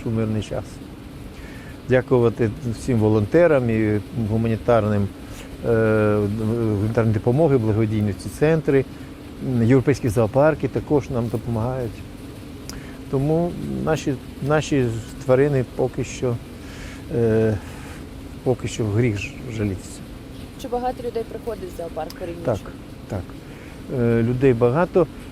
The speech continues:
Speaker 1: не дивлячись на те, що, ну, у літнього сезону туристичного я такого ж не було, але, е, тим не менш, е, люди ходять до зоопарку, особливо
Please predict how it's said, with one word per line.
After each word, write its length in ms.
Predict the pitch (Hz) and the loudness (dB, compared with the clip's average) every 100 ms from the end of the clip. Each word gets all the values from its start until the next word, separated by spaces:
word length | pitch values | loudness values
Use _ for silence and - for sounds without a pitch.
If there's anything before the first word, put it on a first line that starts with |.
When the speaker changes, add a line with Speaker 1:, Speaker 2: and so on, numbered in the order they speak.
| - | -2
Speaker 1:
не 120 | 139 | 2
дивлячись 380 | 135 143 123 - 127 | 4 4 4 0 -2
на 60 | 131 | 0
те, 220 | 151 135 | 4 2
що, 360 | - 139 131 131 | 4 4 4 4
ну, 120 | 131 117 120 117 117 117 117 123 120 127 - - - 147 | 4 4 2 0 0 2 2 2 0 -2 -6 -8 0 4
у 60 | |
літнього 400 | 165 156 147 120 | 6 6 4 4
сезону 400 | - 127 147 123 | 4 6 6 6
туристичного 640 | 113 117 - 117 - 110 110 | 4 2 2 -2 2 4 4
я 60 | |
такого 560 | - 107 113 107 101 95 | 2 0 2 4 4 4
ж 80 | 101 | 2
не 60 | |
було, 320 | 123 156 214 208 - - - - | 4 6 6 2 -10 -14 -14 -4
але, 420 | 135 139 151 139 139 135 | 2 6 8 6 6 4
е, 840 | 131 131 127 127 123 123 120 120 120 113 - | 6 8 8 8 8 6 6 4 2 0 -2
тим 180 | 147 143 | -2 0
не 60 | 147 | 2
менш, 480 | 165 190 - - 151 | 2 2 2 0 2
е, 440 | 135 131 127 131 | 2 4 6 6
люди 240 | 135 127 117 | 4 4 2
ходять 420 | - 101 104 104 | 2 0 0 -2
до 80 | 104 | 2
зоопарку, 500 | 120 147 185 - 123 | 2 4 2 4 -2
особливо 640 | - 117 135 147 139 | 0 0 4 6 6